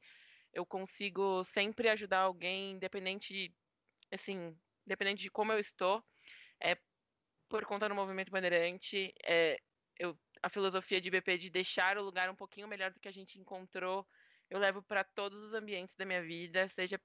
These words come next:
pessoal, profissional, em todos os lugares. Então,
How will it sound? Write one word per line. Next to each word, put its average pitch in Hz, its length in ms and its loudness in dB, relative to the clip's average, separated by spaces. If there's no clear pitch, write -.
pessoal, 185 360 4
profissional, 180 920 2
em 185 60 -18
todos 190 300 -8
os 196 80 -10
lugares. 175 540 2
Então, 175 500 -2